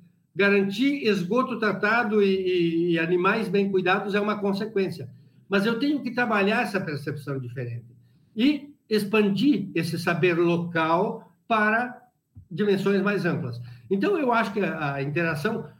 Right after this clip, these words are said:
de cuidar de um rio, no caso nosso, divisa com a Argentina, cuidar de um rio que tá no meio, ele historicamente nos dividiu, ele precisa nos unir e não nos dividir.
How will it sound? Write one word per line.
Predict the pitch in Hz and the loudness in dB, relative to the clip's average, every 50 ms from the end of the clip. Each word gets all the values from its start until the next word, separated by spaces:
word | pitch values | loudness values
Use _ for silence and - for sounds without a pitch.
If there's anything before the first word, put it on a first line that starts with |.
| _ _ - | _ _ -2
de | 175 | 0
cuidar | 185 180 208 214 208 202 214 | 0 2 0 2 2 2 2
de | 214 220 | 4 4
um | 208 185 | 2 2
rio, | 170 180 202 208 190 175 | 4 4 2 4 2 2
no | 165 160 143 | 2 0 -2
caso | 151 175 180 185 165 165 | 0 0 0 0 0 -2
nosso, | 165 165 170 180 170 170 160 | -2 -2 -2 -2 -4 -4 -6
divisa | 147 147 156 151 143 190 196 196 185 | -6 -6 -4 -4 -2 0 0 0 -2
com | - - 170 | -2 -2 -4
a | 170 | -2
Argentina, | 143 147 165 156 143 156 151 135 120 113 - - - - - | -2 -2 -4 -4 -4 -4 -4 -6 -6 -8 -12 -14 -16 -10 -6
cuidar | 208 214 226 294 320 | -4 0 0 2 2
de | 381 | 2
um | 302 254 208 | 2 2 2
rio | 190 208 214 196 | 2 2 2 2
que | 190 175 | 0 0
tá | - 180 170 | 0 0 0
no | 160 156 | 2 0
meio, | 156 180 233 285 359 320 202 - - - - _ _ _ _ _ - | 0 0 0 0 0 -2 -4 -4 -8 -14 -20 _ _ _ _ _ -8
ele | 254 302 359 349 | -4 0 0 0
historicamente | 247 185 - 247 269 269 269 - 247 233 233 254 277 - 320 302 | 0 0 -2 -2 -2 -2 -2 -2 -2 0 0 0 -2 0 -2 0
nos | 294 269 247 | 0 0 0
dividiu, | 208 240 277 254 320 285 208 185 247 359 349 208 135 120 156 | 0 -2 0 0 -2 -2 -2 0 2 2 2 2 -2 -2 -2
ele | 190 254 277 | -2 -2 -2
precisa | 277 285 196 202 240 302 285 | -2 -4 -6 -4 -4 -2 -2
nos | 320 339 311 202 214 | 0 0 0 0 0
unir | 262 247 214 226 320 311 - - | 0 0 0 -2 -2 -4 -6 -8
e | 160 160 | -4 -2
não | 170 208 254 311 | -2 0 0 0
nos | 294 208 165 143 135 - - | -2 -2 -2 -4 -6 -10 -10
dividir. | - 127 139 143 123 117 117 - - | -10 -8 -6 -6 -6 -6 -8 -10 -12